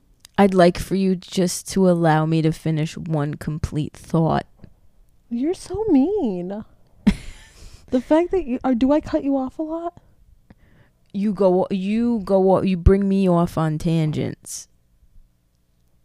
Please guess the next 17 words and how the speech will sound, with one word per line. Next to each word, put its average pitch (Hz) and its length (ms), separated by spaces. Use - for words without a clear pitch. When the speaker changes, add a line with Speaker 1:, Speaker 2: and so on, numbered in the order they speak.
Speaker 1:
I 196 140
don't 196 180
remember 190 340
what 185 140
I 175 100
was 180 140
gonna 175 200
say. 170 460
Speaker 2:
Well, 247 100
then 262 180
maybe 247 200
there's 294 180
something 254 320
wrong 226 200
with 226 140
your 233 100
brain. 180 440